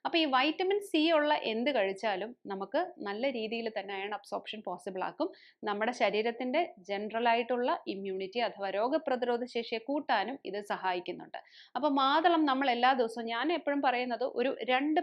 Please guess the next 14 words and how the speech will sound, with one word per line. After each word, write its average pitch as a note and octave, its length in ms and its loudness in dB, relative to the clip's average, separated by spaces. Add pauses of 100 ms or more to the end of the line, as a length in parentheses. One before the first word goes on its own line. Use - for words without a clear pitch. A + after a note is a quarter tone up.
പിടി B3 200 2
മാതളമാണ് F#3+ 960 -6
പറയുന്നത്. E3 440 -6 (300)
പത്ത് C4 240 2
വയസ്സിന് C4+ 420 4
താഴെയുള്ള A#3 380 4
കുട്ടികളാണെങ്കിൽ G3+ 800 -2
ഒരു C4 240 0 (100)
ടേബിൾ G#3+ 280 0
സ്പൂൺ A#3+ 440 -8
അല്ലെങ്കിൽ G3+ 300 -6
ഒന്നര A3+ 400 -4
ടേബിൾ G3 360 -4
സ്പൂൺ G3+ 340 -10